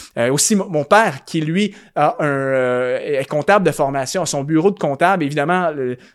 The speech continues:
la comptabilité, c'est un revenu qui est cent pour cent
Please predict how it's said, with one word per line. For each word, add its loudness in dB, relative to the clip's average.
la -2
comptabilité, 0
c'est 0
un 2
revenu 0
qui -4
est -4
cent 0
pour -6
cent 0